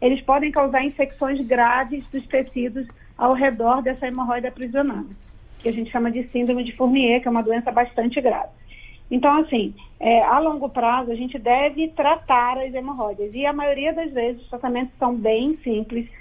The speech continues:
e são disponíveis no sus em todo o país, em todo o nosso país, porque tem técnicas muito fáceis e, e descobrir hemorroida é bem fácil, né? A gente usa uma, a gente usa,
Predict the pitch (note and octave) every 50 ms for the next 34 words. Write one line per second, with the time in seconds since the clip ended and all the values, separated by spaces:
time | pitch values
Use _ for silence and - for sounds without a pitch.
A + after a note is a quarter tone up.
0 | - - - - B3 B3+ B3+ - - C4+ B3 C4+ D4 C4 - - - C#4+ C4+ B3+
1 | B3 C4 C4 C#4 C#4 C4 C4 B3+ B3+ D4+ D#4+ - - - A3+ G#3+ A3 A#3 A#3 A3+
2 | - - - - - - - - - - - A3 A#3 A#3+ B3 A#3+ B3 A#3+ - -
3 | _ - - A#3 A3 A3+ A#3 C4+ - D#4+ E4 D#4+ B3+ G3+ F#3+ - A3 G#3 G3+ G3+
4 | - G#3+ A3 A3 B3 A#3+ A#3 A#3+ A#3+ - - - D4 D4+ B3 F#3+ F#3 - - -
5 | A3+ - - - - G#3 G#3 A3 A#3 A#3+ A#3+ - - - - - - A#3+ A#3 A#3
6 | C4 B3+ B3 - B3+ B3 A3+ A3+ A3 A3+ C4+ C4+ F4 F4 - - A#3 A3 A#3+ B3
7 | - C4 A3+ A3+ - - - B3 A#3+ G#3 G3+ - - - D4+ A#3 A3 A#3 B3+ C4+
8 | C#4 C4+ B3 A3 A3 G#3+ A3+ A#3+ B3 B3 B3 - - - - - - - B3 A3
9 | G3+ A3 C4+ D#4+ D#4+ - B3 A3+ A#3 C4 C4+ - B3+ A#3 A3+ A3+ A#3 A#3 A#3 A#3
10 | A#3 B3 A3+ A3 A#3+ A#3 A#3 A#3 - - - A#3+ A3+ A#3 A#3+ - A#3+ A3+ A#3 A3+
11 | A#3